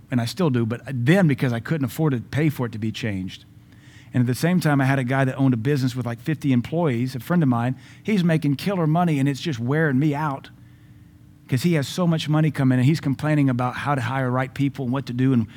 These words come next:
and, and, like, we're in the same Sunday school class. Uh, we sh-, we should break this up a little bit more because I was trying to keep up with him, knowing I couldn't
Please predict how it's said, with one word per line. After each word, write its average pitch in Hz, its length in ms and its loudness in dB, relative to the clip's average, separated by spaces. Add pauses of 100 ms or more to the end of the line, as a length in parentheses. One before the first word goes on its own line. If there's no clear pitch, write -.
(360)
and, 127 220 2
and, 131 180 -2
like, 120 200 -2
we're 151 160 0
in 185 80 2
the 123 40 0
same 151 260 -2
Sunday 156 260 -2
school 175 180 -8
class. 180 380 -6 (360)
Uh, - 60 -8
we 160 140 -4
sh-, - 100 -8
we 196 100 -6
should 180 200 -4
break 156 220 -2
this 123 180 -2
up 190 220 -2
a 147 40 -4
little 131 160 2
bit 120 140 0
more 180 320 4
because 117 500 -2 (1400)
I 156 140 2
was 196 160 -2
trying 139 200 0
to 127 60 0
keep 131 220 -2
up 135 160 -2
with 110 100 -4
him, 131 240 2
knowing 151 220 4
I 110 80 -4
couldn't 117 460 -4